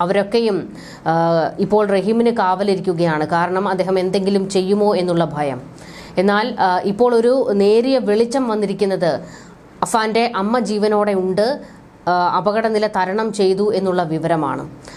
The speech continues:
റഹീമിന് എത്രയും പെട്ടെന്ന് നാട്ടിൽ എത്തണമെന്നും ഭാര്യയെ കാണണമെന്നും ഉള്ള ആഗ്രഹമാണ്. പക്ഷേ അത് ഉടനെ സാധ്യമാകില്ല എന്ന വിവരങ്ങളാണ് പുറത്തേക്ക് വരുന്നത്. അഫാന്റെ അമ്മ ഇപ്പോൾ, ആ, എല്ലാവരും മരിച്ച വിവരം,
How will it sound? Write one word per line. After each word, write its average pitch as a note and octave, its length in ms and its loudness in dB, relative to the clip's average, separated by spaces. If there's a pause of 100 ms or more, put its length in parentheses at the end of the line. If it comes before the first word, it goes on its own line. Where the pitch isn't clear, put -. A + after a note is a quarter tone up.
(120)
റഹീമിന് G#3 300 2
എത്രയും A#3 380 0
പെട്ടെന്ന് A#3 340 0
നാട്ടിൽ G3 360 0
എത്തണമെന്നും G3+ 760 0 (200)
ഭാര്യയെ G3+ 580 2
കാണണമെന്നും G#3+ 720 0
ഉള്ള G3+ 140 4
ആഗ്രഹമാണ്. E3+ 800 -2 (460)
പക്ഷേ G3+ 420 0 (720)
അത് A#3 440 2
ഉടനെ A3 320 0
സാധ്യമാകില്ല G#3+ 1040 0
എന്ന G3+ 160 -2
വിവരങ്ങളാണ് F#3+ 760 0
പുറത്തേക്ക് E3+ 460 -2
വരുന്നത്. C3+ 400 -4 (480)
അഫാന്റെ G#3+ 540 0
അമ്മ F#3+ 460 0 (220)
ഇപ്പോൾ, G#3 380 2
ആ, F3+ 260 0
എല്ലാവരും G3 540 0
മരിച്ച G3 300 0
വിവരം, F#3+ 400 0